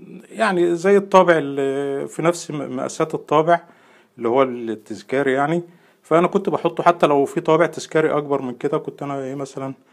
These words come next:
بحط اتنين او كده الحاجات يعني، عشان ابقى حاجز مكان الطابع في الالبوم، عشان لما اجيب الطابع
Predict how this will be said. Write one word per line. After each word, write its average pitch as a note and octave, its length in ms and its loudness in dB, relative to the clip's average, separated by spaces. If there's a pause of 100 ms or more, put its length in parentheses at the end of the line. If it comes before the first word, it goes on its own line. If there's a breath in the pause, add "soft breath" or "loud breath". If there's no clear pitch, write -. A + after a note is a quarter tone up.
(420 soft breath)
بحط B2 600 0
اتنين C3 400 -4
او A2 380 -6
كده C#3 360 2
الحاجات B2 460 -6
يعني، C3+ 160 0
عشان C3 220 -2
ابقى C3 340 -2
حاجز D#3+ 440 2
مكان D#3+ 420 0 (360 loud breath)
الطابع D#3+ 360 4
في - 120 -8
الالبوم، C#3+ 420 0
عشان D3+ 240 -4
لما C3+ 180 -4
اجيب E3+ 180 0
الطابع F3 480 4